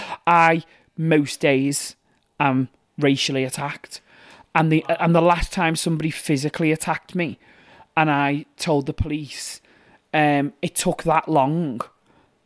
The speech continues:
I, I missed the rest of the night's work, so I c-, he can't, as a taxi driver, he said he physically can't afford to report every time he's,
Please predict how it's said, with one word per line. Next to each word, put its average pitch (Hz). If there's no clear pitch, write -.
I, 165
I 160
missed 160
the 185
rest 165
of 165
the 165
night's 160
work, 143
so 180
I 160
c-, -
he 180
can't, 190
as 156
a 151
taxi -
driver, 185
he 165
said 165
he 180
physically 170
can't 170
afford 151
to -
report 160
every 151
time 147
he's, 143